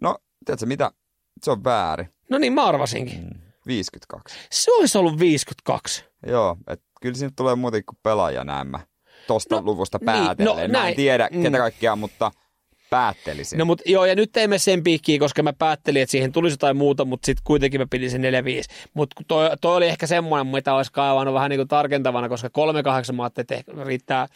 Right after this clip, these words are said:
Speaker 2: pelaajat, jotka on, niinku, vetänyt hokkarit siinä joukkueessa sen kauden aikana.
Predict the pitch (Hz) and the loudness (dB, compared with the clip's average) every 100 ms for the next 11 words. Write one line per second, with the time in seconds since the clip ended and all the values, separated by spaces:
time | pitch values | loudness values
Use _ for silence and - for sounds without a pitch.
0 | - _ - 143 147 131 120 120 - 127 | -20 _ -2 2 2 2 0 -4 -2 -2
1 | 120 120 - 139 131 131 131 131 131 - | -2 -4 -6 -4 0 0 0 -2 -2 -2
2 | 123 117 120 120 127 123 - 127 117 131 | -4 -2 -2 2 2 2 0 -2 0 -2
3 | 127 127 131 139 143 | 0 -2 -2 -4 -8